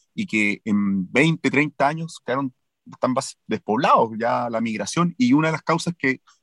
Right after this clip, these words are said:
dicen las familias tiene que ver con la presión que tenía la ley de caza y la propia ley de la conaf, o sea, el, el hecho de que fuera áreas protegidas, que ya no te dejaran sacar los huevos del suri,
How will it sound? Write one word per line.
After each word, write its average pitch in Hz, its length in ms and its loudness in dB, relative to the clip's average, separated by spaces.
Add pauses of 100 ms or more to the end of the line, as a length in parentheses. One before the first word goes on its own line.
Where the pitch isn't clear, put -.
dicen 180 280 0
las 170 120 -2
familias 175 260 2
tiene 156 180 -2
que 151 80 -4
ver 156 100 -6
con 151 100 0
la 139 80 2
presión 127 300 -2
que 143 120 -2
tenía 135 220 4
la 131 80 2
ley 135 160 4
de 123 140 -2
caza 151 340 -2 (680)
y 156 560 -2
la 120 220 2
propia 135 280 0
ley 139 180 0
de 135 80 -2
la 131 100 -2
conaf, 170 260 -2
o - 40 -16
sea, 120 240 -4
el, 117 200 -10
el 113 120 -2
hecho 135 200 -2
de 123 80 0
que 113 60 -8
fuera 127 160 0
áreas 127 140 0
protegidas, 117 360 -2
que 120 100 -8
ya 120 100 2
no 127 100 2
te 117 100 -4
dejaran 123 240 0
sacar 120 240 0
los 117 160 -6
huevos 117 220 2
del 95 100 -10
suri, 139 540 0